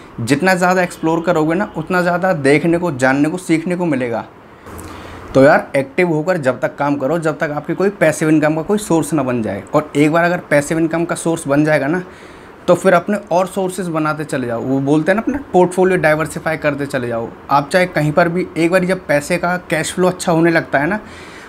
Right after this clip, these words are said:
उसके बाद सोच हमारी हो, और अच्छी होती चली जाती है कि यार अब हम यहाँ property में भी invest कर सकते हैं, अब हम अपने shares में भी invest कर सकते हैं, mutual funds हुई, हमारी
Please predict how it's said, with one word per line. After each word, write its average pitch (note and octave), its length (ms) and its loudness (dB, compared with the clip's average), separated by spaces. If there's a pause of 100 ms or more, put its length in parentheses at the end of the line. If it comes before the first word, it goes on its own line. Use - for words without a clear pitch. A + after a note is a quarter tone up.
(140)
उसके - 200 -2
बाद F#3 100 4
सोच F3+ 360 0
हमारी F3+ 220 0
हो, D#3+ 180 -2 (380)
और D#3+ 160 4
अच्छी F3+ 240 -2
होती F3 200 0
चली D3+ 200 -2
जाती B2+ 240 0
है C3 60 -2
कि D#3+ 80 -6
यार F3 120 0
अब F3+ 80 0
हम F#3+ 160 0
यहाँ F3+ 140 2
property C#3 480 0
में C#3+ 120 2
भी D3 80 2
invest C#3+ 320 2
कर C#3 100 -2
सकते C3+ 320 -6
हैं, D3 180 -4
अब D3+ 100 2
हम D#3 160 2
अपने F3+ 260 0 (160)
shares D3+ 360 2
में D3 120 2
भी C#3+ 120 0
invest C3+ 260 -4
कर C#3 120 -2
सकते C#3+ 320 -8
हैं, C#3+ 140 -4 (420)
mutual D#3 300 6
funds D#3+ 360 -2
हुई, D3 180 2
हमारी C#3+ 300 0